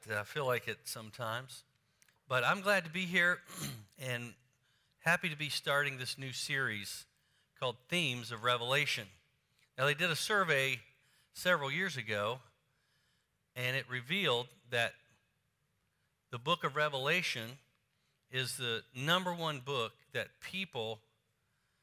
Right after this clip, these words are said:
in the church want to hear a sermon on or a series on.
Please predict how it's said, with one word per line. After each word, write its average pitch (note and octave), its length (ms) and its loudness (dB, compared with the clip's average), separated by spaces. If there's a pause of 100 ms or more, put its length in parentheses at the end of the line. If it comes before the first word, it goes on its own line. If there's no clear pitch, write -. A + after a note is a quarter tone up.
(400)
in B2+ 140 -4
the A#2 100 -8
church - 520 2
want C3 160 -2
to A#2 60 -4
hear C3 280 2
a A2 80 -2
sermon D#3+ 420 0
on A2+ 240 0
or A2+ 100 -4
a G#2+ 40 -6
series B2+ 460 -2
on. F#2+ 180 -6